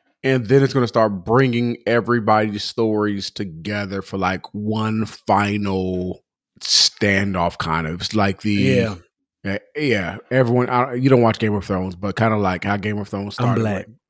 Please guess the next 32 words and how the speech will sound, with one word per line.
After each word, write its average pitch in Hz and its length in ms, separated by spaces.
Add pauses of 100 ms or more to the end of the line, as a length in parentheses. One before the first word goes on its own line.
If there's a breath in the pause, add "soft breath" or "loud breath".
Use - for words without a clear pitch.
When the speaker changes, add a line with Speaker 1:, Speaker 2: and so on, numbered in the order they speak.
(140)
Speaker 2:
No, 110 80
I'm 135 60
just 135 80
Speaker 1:
everyone, 120 360
<laughs> - 80
Speaker 2:
playing. 185 720 (100)
Speaker 1:
where 143 180
Speaker 2:
A - 40
Speaker 1:
everyone 175 220
Speaker 2:
lot 196 140
of, - 40
Speaker 1:
was 135 120
Speaker 2:
a 196 80
lot 208 160
of 165 100
blacks 131 280
watch 110 180
Game 92 220
of 82 60
Thrones. - 840
<laughs> - 20
Speaker 1:
<laughs> - 40
where 147 200
in 143 180
Game 151 220
of 139 80
Thrones, 143 300
all 135 220
the 143 100
characters' 127 460
stories, 113 540
like, 92 320